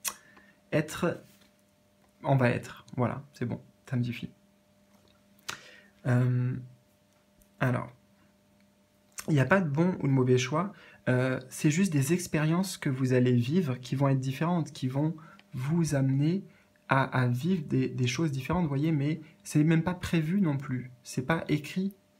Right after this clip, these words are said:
c'est pas écrit. Vous avez le pouvoir d'action, en fait, à chaque instant, on se retrouve à cet endroit, hmm. À chaque in-, instant, hmm, la plupart du temps inconsciemment,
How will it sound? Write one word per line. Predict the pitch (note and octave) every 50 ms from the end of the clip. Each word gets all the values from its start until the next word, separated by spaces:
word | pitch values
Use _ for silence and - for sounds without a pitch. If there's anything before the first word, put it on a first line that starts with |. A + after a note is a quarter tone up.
| _ _ _ _ _ _ _ _ _ _ _
c'est | _ - - B2
pas | C#3+ D#3+ -
écrit. | D3+ C3 - - D#3
Vous | C#3+ C3+ C3+ C#3 C#3
avez | C#3+ C#3 C#3 D#3+ F3+ F#3+ F#3+ F#3+ - - - -
le | - - C#3 C#3
pouvoir | - - D3+ D3+ D3+
d'action, | D3 C#3+ C#3+ - - F#3 F#3 -
en | D3+
fait, | - - F3 -
à | C3 C3
chaque | - - F3 E3 - -
instant, | C#3+ C#3 C3+ - - - C3 C#3+ F#3+ - - - _ _ _ _ _ _ _ _ _
on | - C#3
se | - - -
retrouve | C#3+ C#3+ D3+ D3 - - - A3+ A#3 F#3 B2+ B2 B2 - - - _ _ _ _ _ _ _ _
à | C3 C3+
cet | C3+ - F3 E3 -
endroit, | C3+ C3 C3 B2+ B2 B2 B2 - - - - -
hmm. | B2+ B2+ D3 F3 - - - _ _ _ _ _ _ _ _ _ _ _ _ _ _ - _ _
À | - C#3
chaque | C#3 - - F#3+ F3+ F3+
in-, | D#3+ C#3+ - -
instant, | C#3+ C#3 C#3 - - - - - F3+ F#3+
hmm, | F3 C#3+ C#3 C#3+ C#3 - - - - C#3+ D3+ D3+ D3+ D3+ D3+
la | C3+ C3+
plupart | C3 - E3 E3+ D#3
du | D#3 D3+
temps | C#3+ - D#3+ D#3 D#3 -
inconsciemment, | D#3 E3 E3 - D#3 C#3+ - - C#3+ C#3+ E3 G3 G#3